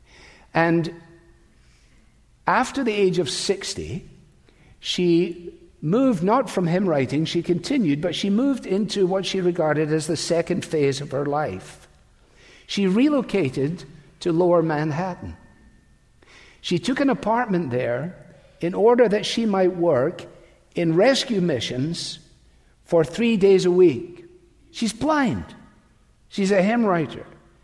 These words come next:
She's got royalties enough to fill your downstairs study. But she's there. Why is she there? What's she doing there?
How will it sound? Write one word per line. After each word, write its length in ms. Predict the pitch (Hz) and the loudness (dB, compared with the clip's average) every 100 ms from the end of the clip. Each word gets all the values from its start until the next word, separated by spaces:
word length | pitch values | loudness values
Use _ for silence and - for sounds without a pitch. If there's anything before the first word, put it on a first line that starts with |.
| _ | _
She's 200 | - 214 | -8 -2
got 80 | 214 | 0
royalties 1000 | 214 208 233 262 262 233 - 120 - - _ _ _ | 2 4 6 8 8 4 0 -10 -12 -18 _ _ _
enough 340 | - 190 226 - | -6 -2 -2 -2
to 120 | 185 | -8
fill 640 | - - 220 214 185 - - - - _ _ _ _ _ _ _ | -8 -4 0 2 0 -4 -14 -20 -20 _ _ _ _ _ _ _
your 140 | 175 175 | -4 -4
downstairs 1040 | 147 196 185 175 - 196 180 151 - - - - _ _ _ _ _ _ _ | 0 0 0 -2 -2 0 2 0 -6 -12 -18 -20 _ _ _ _ _ _ _
study. 480 | - - 196 180 123 - - - _ _ _ _ _ _ _ _ _ | -14 -6 -2 -2 -2 -8 -18 -20 _ _ _ _ _ _ _ _ _
But 160 | - 180 | -4 -4
she's 360 | - 220 202 190 | -2 -2 -2 4
there. 460 | 269 254 170 - - - | 6 6 2 -6 -18 -12
Why 200 | - 214 | -2 0
is 100 | 202 | 0
she 180 | - 170 | -2 -2
there? 340 | 139 113 - - - _ _ _ _ _ _ _ _ _ _ _ _ _ | -2 -4 -8 -18 -20 _ _ _ _ _ _ _ _ _ _ _ _ _
What's 220 | - 339 | -4 -4
she 220 | - 294 | -2 -2
doing 420 | 240 302 330 269 120 | 0 2 2 0 -2
there? 260 | 110 - | -8 -14